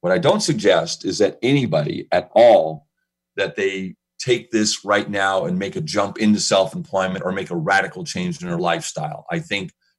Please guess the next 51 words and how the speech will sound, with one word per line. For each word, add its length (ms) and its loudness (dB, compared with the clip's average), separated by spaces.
now 260 2
is 120 -4
not 160 -2
the 80 -10
time 260 -2
to 80 -4
do 200 0
that. 340 0
When 180 -2
we 100 2
return 680 0
to 200 -2
our 160 4
normal 380 -4
lifestyle, 800 0
it'll 200 -6
come 360 -2
to 120 -8
you. 220 -10
Basically, 440 -2
let 180 -2
it 100 -6
come 260 -6
to 120 -12
you. 360 -2
You 80 -8
may 180 0
say, 240 0
"Well, 400 0
I 60 -2
wanna 240 -4
continue 480 -6
working 460 -4
the 80 -4
way 140 0
I 80 0
have 300 -2
been." 220 -2
Or 140 -4
you 120 -4
may 200 -4
say, 340 -2
"You 80 -10
know, 280 -2
I 60 -6
wanna 200 -4
take 220 -8
this 140 -6
step 260 -6
now." 280 -6
So 440 -2